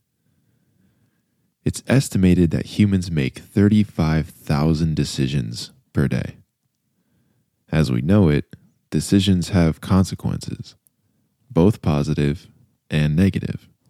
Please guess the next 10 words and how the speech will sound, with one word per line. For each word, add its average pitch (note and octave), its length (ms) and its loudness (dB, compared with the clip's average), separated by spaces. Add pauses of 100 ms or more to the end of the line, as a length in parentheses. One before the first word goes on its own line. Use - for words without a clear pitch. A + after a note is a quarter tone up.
(2750)
Mindfulness B2+ 760 0
enhances E2+ 720 0
our D2 220 0
ability E2 640 0 (640)
to - 80 0
decipher F#2 500 2
between D#2+ 680 0 (100)
subjectivity E2 960 0 (680)
and D#2+ 140 0
objectivity. D2 800 -2